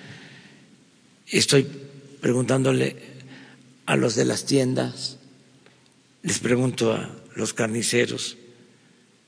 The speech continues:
Hace poco, este, fui a Chiapas, le preguntaba yo a un carnicero, mataba una res los domingos y se le quedaba la carne.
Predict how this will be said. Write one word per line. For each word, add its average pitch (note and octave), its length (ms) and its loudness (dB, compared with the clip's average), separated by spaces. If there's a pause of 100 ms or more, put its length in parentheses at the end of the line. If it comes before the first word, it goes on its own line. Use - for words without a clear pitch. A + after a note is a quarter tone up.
(140)
Hace B2 240 0
poco, - 440 -2
este, - 440 -10 (800)
fui A#2 240 4
a F#2+ 280 0
Chiapas, A#2 540 0 (300)
le - 100 -2
preguntaba A2+ 480 2
yo A#2+ 200 2 (1300)
a G2+ 240 2
un A2 220 -2
carnicero, A2 600 0 (1400)
mataba A#2+ 480 2
una A#2+ 380 -2
res C3 400 0 (1800)
los A#2 300 -4
domingos C3 420 4 (460)
y - 60 -4
se B2+ 140 2
le A#2+ 120 -2
quedaba A2 400 -2
la A2+ 100 -4
carne. B2+ 260 -4